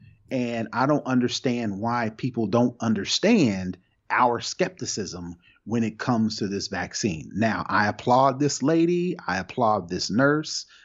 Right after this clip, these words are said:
I applaud all the people who are on the front lines. I have compassion for the people who are proactive in wanting to take this vaccine, probably be-, because they've been affected directly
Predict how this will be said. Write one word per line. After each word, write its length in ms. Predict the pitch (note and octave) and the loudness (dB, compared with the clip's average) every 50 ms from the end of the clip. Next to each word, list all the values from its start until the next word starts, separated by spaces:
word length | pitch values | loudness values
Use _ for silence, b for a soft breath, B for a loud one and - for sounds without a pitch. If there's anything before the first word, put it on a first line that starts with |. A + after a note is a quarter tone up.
| b b _ - | b b _ -6
I 120 | G#3 G#3 | -4 -4
applaud 580 | G3 F2+ - - - B2+ A#2+ A#2+ A#2 A#2+ A#2 A#2 | -4 -4 -8 -6 -2 0 2 2 2 2 0 0
all 300 | - G2+ A2 A#2 A#2 A#2+ | -2 0 2 2 4 4
the 100 | A2+ G#2+ | 2 0
people 560 | G#2+ - - B2 B2 B2+ C3 B2+ B2 B2 A#2 - | -2 -2 -2 -2 0 2 2 4 4 4 2 2
who 180 | - G#2+ G#2 G#2 | 0 0 0 0
are 100 | - - | -2 0
on 220 | G#2+ A2+ B2 B2+ B2 | 2 4 6 6 4
the 60 | A#2+ | 4
front 240 | - - C3 - - | 2 -2 -2 0 0
lines. 520 | C3 B2 B2 B2 B2 B2 B2 B2+ C3 B2+ | 0 2 2 2 2 2 0 0 0 -2
I 120 | - A#2+ | -2 -4
have 160 | - - - - | -4 -6 -8 -10
compassion 580 | D3+ C#3 - A2 A2+ A#2 A#2 - - B2 A#2+ A#2+ | -12 -10 -6 -4 0 0 0 0 0 -2 -2 0
for 120 | B2+ B2 | -2 -2
the 80 | A2+ G#2+ | -2 -2
people 480 | - C3+ A#2+ B2 C3+ C3 B2+ B2 B B B B B B | 0 -2 0 4 4 4 4 4 B B B B B B
who 320 | - - C3+ C#3 C3+ A#2+ - - | 0 4 6 6 6 6 2 2
are 500 | - A2+ A#2 A#2 A#2 A2+ A#2 A2+ A2+ A2 - - | 2 4 4 6 6 6 4 4 2 0 -4 -4
proactive 840 | - C3+ A#2+ A#2+ - G#2 G2+ G2+ G#2 - _ - A#2+ A#2 A#2 A#2 - | -2 0 0 0 -2 -4 -6 -6 -8 -8 _ -4 -4 -4 -4 -6 -8
in 160 | A2 G2+ G2+ | -8 -8 -4
wanting 240 | G2+ G#2+ G#2+ G#2 G2 | -4 -2 -2 -2 -2
to 100 | - - | -4 -6
take 320 | - - - B2 A#2 - | -6 -2 -2 -2 0 0
this 140 | - B2 G#2 | -2 -2 0
vaccine, 680 | A2+ B2+ B2 - - - - C3+ B2+ C3 C3+ C3 C3+ C3+ b b b b _ | 2 2 2 2 0 0 2 2 4 4 4 2 0 0 b b b b _
probably 340 | - G#2+ G#2+ G2 G#2 G#2+ G#2 | -2 -2 0 0 0 0 0
be-, 160 | F#2+ G#2 A2 | 2 2 2
because 720 | G#2+ G#2+ - - - - - C#3+ D#3 E3 F3 F3 C#3+ A#2+ A2+ | 2 0 -2 -4 -2 2 4 4 6 6 6 4 2 2 0
they've 200 | A2+ G#2 G#2 G#2 | 0 0 0 -2
been 140 | G#2 F#2 F2+ | -4 -6 -6
affected 380 | - - G2 F2 - - E2+ | -8 -8 -10 -8 -8 -8 -8
directly 540 | - F2+ F2+ F2 F2 - - E2+ F2+ F2 E2+ | -6 -6 -6 -6 -6 -6 -6 -8 -6 -6 -2